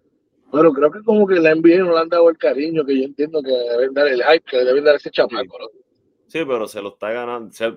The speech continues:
Speaker 2: se lo ha ganado ya. O sea, yo creo que es uno de los top point guards de la liga ahora mismo para mí.
Speaker 1: No solamente en el lado ofensivo, sino que en el lado defensivo, oye, eh, ha sido point guard de seis pies, seis pulgadas. Así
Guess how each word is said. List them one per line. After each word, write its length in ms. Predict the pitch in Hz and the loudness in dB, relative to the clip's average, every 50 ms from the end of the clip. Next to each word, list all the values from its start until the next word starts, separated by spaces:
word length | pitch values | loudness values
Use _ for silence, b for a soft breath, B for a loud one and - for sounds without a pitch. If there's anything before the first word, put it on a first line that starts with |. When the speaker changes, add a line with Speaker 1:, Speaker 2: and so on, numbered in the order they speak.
| - | -10
Speaker 2:
se 180 | _ - 117 117 | _ -6 -4 -2
lo 120 | 120 131 | 0 0
ha 40 | 143 | 0
ganado 440 | 170 185 170 143 139 143 143 131 113 | 0 -2 -2 -2 -2 -2 -2 -4 -6
ya. 320 | 101 107 110 107 95 _ _ | -4 -6 -6 -6 -8 _ _
O 140 | _ _ _ | _ _ _
sea, 180 | _ 110 110 | _ -8 -8
yo 180 | 110 107 107 107 | -8 -8 -10 -10
creo 160 | 117 123 123 | -10 -12 -10
que 400 | 131 139 139 139 139 - - 113 | -10 -8 -8 -8 -8 -8 -8 -8
es 60 | 120 | -8
uno 200 | 127 139 147 151 | -6 -6 -6 -6
de 60 | 151 | -4
los 180 | 147 139 139 _ | -4 -6 -4 _
top 220 | - 143 - - | -6 -8 -8 -8
point 220 | - 135 139 139 135 | -10 -10 -10 -8 -8
guards 180 | 127 123 107 104 | -10 -10 -8 -8
de 100 | 113 110 | -8 -8
la 140 | 107 101 101 | -6 -6 -8
liga 220 | 107 117 117 113 | -8 -8 -6 -6
ahora 180 | 110 104 98 95 | -6 -6 -8 -10
mismo 300 | 101 107 104 104 104 101 | -12 -14 -14 -12 -10 -10
para 240 | 98 95 92 92 | -8 -8 -8 -8
mí. 200 | 90 92 92 85 _ _ _ _ _ _ _ _ _ _ _ _ _ - | -10 -12 -16 -20 _ _ _ _ _ _ _ _ _ _ _ _ _ 0
Speaker 1:
No 120 | 135 139 | 0 2
solamente 1000 | - - 151 165 170 165 156 156 165 175 175 _ - 170 170 165 165 165 - _ _ _ | 4 4 4 4 4 2 2 2 0 0 -2 _ 2 4 4 4 4 2 -2 _ _ _
en 160 | 143 131 131 | -12 -12 -10
el 200 | 127 123 123 127 | -8 -8 -8 -8
lado 380 | 127 135 143 143 147 151 147 143 | -8 -8 -8 -8 -6 -6 -6 -6
ofensivo, 600 | 127 139 139 - - 123 113 - - 143 156 165 | -6 -6 -8 -8 -10 -12 -12 -8 -4 -2 -2 -2
sino 280 | - 143 123 113 123 127 | -2 -4 -4 -4 -4 -4
que 80 | 139 | -4
en 100 | 143 139 131 | -6 -6 -6
el 60 | 117 | -4
lado 240 | 113 113 127 135 143 | -4 -4 -4 -2 -4
defensivo, 760 | 143 147 - 139 110 - - - 139 143 143 127 127 131 135 | -4 -4 -6 -8 -10 -10 -4 0 2 4 4 4 2 2 2
oye, 300 | 135 135 120 101 - - _ _ _ _ _ _ _ _ _ _ _ - | 2 2 2 0 -4 -10 _ _ _ _ _ _ _ _ _ _ _ -10
eh, 280 | 95 98 98 95 92 90 - _ _ _ _ _ _ _ _ | -6 -6 -4 -6 -6 -8 -12 _ _ _ _ _ _ _ _
ha 140 | - 107 110 | -16 -14 -10
sido 680 | - - 131 127 135 135 131 131 131 127 123 113 104 101 - _ _ _ _ | -4 0 2 4 6 6 6 6 6 6 4 4 0 -4 -10 _ _ _ _
point 240 | - 170 160 143 120 | 2 2 2 2 0
guard 140 | 131 151 151 | -6 -8 -8
de 60 | 143 | -8
seis 220 | - - 123 113 | -8 -10 -10 -8
pies, 180 | - 139 131 - | -8 -8 -8 -6
seis 140 | 135 127 - | -8 -8 -10
pulgadas. 500 | - 104 95 _ - - - - - - _ _ _ _ _ _ _ _ _ | -10 -16 -20 _ -20 -20 -20 -20 -20 -20 _ _ _ _ _ _ _ _ _
Así 200 | _ - _ _ | _ -20 _ _